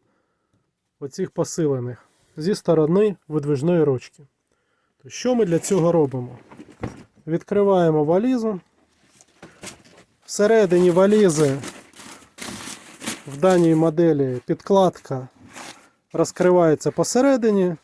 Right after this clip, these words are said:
звичайною блискавкою. Відкрили, у вас повний доступ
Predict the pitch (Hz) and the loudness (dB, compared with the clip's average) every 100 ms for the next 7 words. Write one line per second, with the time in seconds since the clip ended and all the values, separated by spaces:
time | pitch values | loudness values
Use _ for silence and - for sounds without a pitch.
0 | _ _ - 151 190 240 220 170 147 165 | _ _ -12 -4 -2 2 2 2 2 2
1 | 160 - 139 117 127 120 127 _ _ _ | 0 -2 -8 -8 -16 -18 -20 _ _ _
2 | - - - 147 190 - 262 269 254 226 | -20 -20 -20 -6 -6 -4 0 2 2 0
3 | 190 - _ - - 170 175 165 - 185 | -2 -10 _ -20 -8 0 0 -2 -2 0
4 | 160 151 151 226 247 - 226 | 2 0 0 0 0 -2 -10